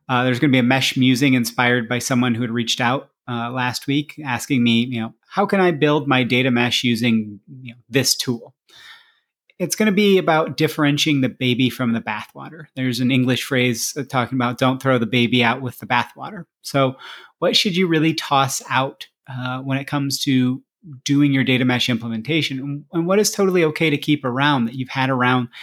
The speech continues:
in your, your historical approach to data? The quick preview is that it's great to reuse tools that you know and love. People already know how to use them.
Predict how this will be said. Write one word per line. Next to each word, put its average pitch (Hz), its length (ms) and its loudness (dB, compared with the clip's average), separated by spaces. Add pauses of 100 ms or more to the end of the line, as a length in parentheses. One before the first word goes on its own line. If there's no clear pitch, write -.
(260)
in 131 120 2
your, 127 380 2
your 127 240 0
historical 131 960 0
approach 123 520 -4
to 120 120 -6
data? 127 380 -6 (640)
The 131 300 -2 (100)
quick 214 240 -4
preview 160 520 4
is 127 200 0
that 135 360 -2
it's 139 460 -6 (220)
great 156 340 0
to - 120 -4
reuse 143 540 2
tools 151 460 -2
that 135 140 -4
you 135 120 0
know 135 280 0
and 113 160 -2
love. 135 280 -2 (160)
People 156 240 -2
already 170 220 2
know 180 180 2
how 185 140 0
to 175 80 -2
use 214 240 2
them. 135 300 -6